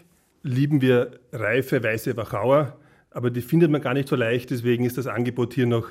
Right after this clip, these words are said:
relativ dünn. Dort, wo wir zurzeit unsere Stärken haben, sind bei französischen Weinen. Das ist, äh, vor allem Bordeaux, das ist aber auch die Burgund und teilweise auch das Rhontal, weil meine Frau und ich große Liebhaber von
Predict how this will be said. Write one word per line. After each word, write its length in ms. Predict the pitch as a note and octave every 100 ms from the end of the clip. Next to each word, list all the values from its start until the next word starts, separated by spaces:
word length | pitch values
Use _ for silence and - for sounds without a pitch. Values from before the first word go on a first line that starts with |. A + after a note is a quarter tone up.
| -
relativ 400 | B2 A#2 A2 G#2+
dünn. 440 | - D3 F3+ F3 - - _ _
Dort, 240 | C3+ C3+
wo 120 | C#3 C3
wir 440 | B2+ B2 B2 B2
zurzeit 360 | - A2+ A#2+ A#2
unsere 220 | A#2+ A#2+
Stärken 400 | - G#2+ B2 C3+
haben, 220 | A#2+ A#2+
sind 200 | A#2+ A#2
bei 80 | A2+
französischen 540 | A2+ A2 C#3 E3+ E3
Weinen. 460 | B2+ B2 B2+ B2+ B2+ - _ _
Das 200 | B2 A#2+
ist, 220 | A#2+ -
äh, 280 | C#3 - -
vor 180 | - A#2
allem 160 | G#2+
Bordeaux, 580 | A2 F#2+ A#2 D#3+ F#3+ F#3+ - _ -
das 140 | B2
ist 160 | B2 B2+
aber 200 | A2+ A2
auch 200 | C#3 -
die 100 | C3
Burgund 640 | A#2+ A#2 B2 C#3+ D3 C#3+
und 260 | D3 A#2
teilweise 480 | A2+ G2+ G#2+ A2+ B2
auch 140 | G#2 -
das 180 | G#2+
Rhontal, 600 | G#2 G2 A#2+ B2+ A#2+ A#2+ G#2+ -
weil 160 | - A#2+
meine 240 | A2 A2+
Frau 260 | A2 G#2 G#2+
und 140 | A#2
ich 320 | B2 A2+ - -
große 320 | A#2 A#2+ B2
Liebhaber 480 | A#2+ A#2+ A#2 A#2 A2
von 380 | - A2+ A2+